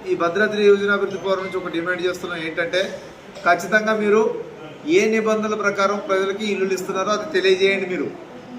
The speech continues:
"మా ఇష్టానికి మేము ఫిలప్ చేస్తాం" అని చెప్పి, లేకపోతే జనాలను గొర్రెలు చేస్తాం,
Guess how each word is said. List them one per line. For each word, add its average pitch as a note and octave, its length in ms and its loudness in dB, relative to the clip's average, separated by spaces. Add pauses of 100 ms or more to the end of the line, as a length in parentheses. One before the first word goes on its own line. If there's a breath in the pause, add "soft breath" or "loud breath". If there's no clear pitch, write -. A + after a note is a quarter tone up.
(440)
"మా F3 100 4
ఇష్టానికి G#3+ 440 2
మేము G#3 140 -2
ఫిలప్ G3 320 2
చేస్తాం" G3+ 420 0 (340)
అని F#3 160 2
చెప్పి, G3+ 180 4
లేకపోతే G3+ 360 4
జనాలను F#3+ 520 2
గొర్రెలు G3+ 320 4
చేస్తాం, G3 420 0